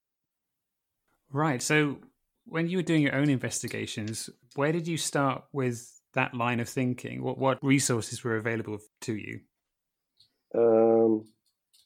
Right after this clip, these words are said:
Speaker 2: very little. Um,
Speaker 1: <laughs> Right.
Speaker 2: well, I mean, th-, th-,
Speaker 1: Right.
Speaker 2: this is, this is one of these, these, uh, stories or, or mysteries where there's,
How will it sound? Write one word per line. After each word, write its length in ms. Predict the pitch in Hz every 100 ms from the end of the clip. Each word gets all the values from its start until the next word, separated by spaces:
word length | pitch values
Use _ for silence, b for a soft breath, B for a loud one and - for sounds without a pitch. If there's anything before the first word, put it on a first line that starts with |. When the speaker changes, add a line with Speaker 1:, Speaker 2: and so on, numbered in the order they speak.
| _ 143
Speaker 2:
very 260 | 135 127 123
little. 380 | 131 95 92 _ _ _ _ _ _ _ _ 113
Um, 600 | 110 110 110 107 107 104
Speaker 1:
<laughs> 60 | _ _ b b b _
Right. 280 | - - 120
Speaker 2:
well, 180 | 135 143
I 40 |
mean, 180 | 139 135
th-, 100 | 135
th-, 120 | 123
Speaker 1:
Right. 80 | 135
Speaker 2:
this 180 | 147 151
is, 200 | 135 -
this 120 | 127 135
is 80 |
one 200 | 120 135
of 80 | 127
these, 320 | 120 113 110
these, 340 | 117 110 110 -
uh, 440 | 107 107 107 107 - - _ _ _ _ _ _
stories 580 | - - 117 117 113 107
or, 260 | 104 104 98
or 240 | 104 101
mysteries 460 | 110 117 - 101 101
where 180 | 104 101
there's, 320 | 104 104